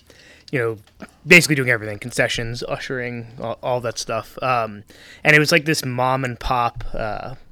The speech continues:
movie theater, and the, they were very, very involved. You know, you would be cashing something out, and, you know, they would look over you while you're, you know, filling a bag of popcorn, and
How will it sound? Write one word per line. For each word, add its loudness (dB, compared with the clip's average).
movie -6
theater, -6
and 0
the, 0
they 6
were 2
very, 10
very 4
involved. -10
You -12
know, -10
you -10
would -12
be -10
cashing 0
something -6
out, -2
and, -14
you -12
know, -12
they -2
would -10
look 2
over 0
you 0
while 0
you're, -2
you -6
know, -4
filling -2
a -4
bag -2
of -14
popcorn, -2
and -8